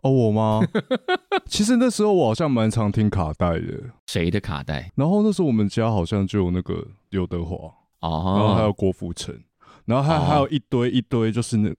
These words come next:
Speaker 1: 广播剧，类似像广播剧那一种。
Speaker 2: 哪一种广播剧啊？
Speaker 1: 就是它可能是什么桃太郎啊，或者什么，
Speaker 2: 哦。
Speaker 1: 我小时候听超多广播剧。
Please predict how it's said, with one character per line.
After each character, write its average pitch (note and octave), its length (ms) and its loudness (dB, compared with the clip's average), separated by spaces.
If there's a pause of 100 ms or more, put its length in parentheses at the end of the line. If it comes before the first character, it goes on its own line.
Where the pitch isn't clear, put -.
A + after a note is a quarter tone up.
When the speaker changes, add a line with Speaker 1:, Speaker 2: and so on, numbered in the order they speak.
Speaker 1:
广 F2+ 240 -2
播 A2+ 180 4
剧， G2 380 -2
类 C#3 100 0
似 C#3 80 0
像 C#3 160 -2
广 F2+ 140 -2
播 G2+ 160 2
剧 G2+ 160 0
那 F#2 120 2
一 F#2 60 4
种。 E2 180 -4 (260)
Speaker 2:
哪 G#2+ 200 0
一 B2 60 2
种 G3+ 180 2
广 G2 160 0
播 E2+ 140 2
剧 F#2+ 180 0
啊？ D2+ 80 -4
Speaker 1:
就 E3+ 100 -2
是 F#3+ 140 2
它 F#3+ 140 4
可 - 100 -2
能 G#2 100 4
是 C3 240 0
什 A#2 140 -2
么 F#2+ 80 2
桃 G2 260 0
太 A#2+ 260 2
郎 F2+ 220 0
啊， F2 320 0
或 G#2+ 160 2
者 A2+ 80 0
什 C3 80 4
么， F3 60 4
Speaker 2:
哦。 G3+ 400 6
Speaker 1:
我 - 80 6
小 - 100 0
时 A#2 80 -2
候 C#3 60 0
听 B2 180 0
超 G#2+ 200 0
多 G#2+ 120 2
广 E2 220 -2
播 E2+ 220 -2
剧。 D#2 260 -8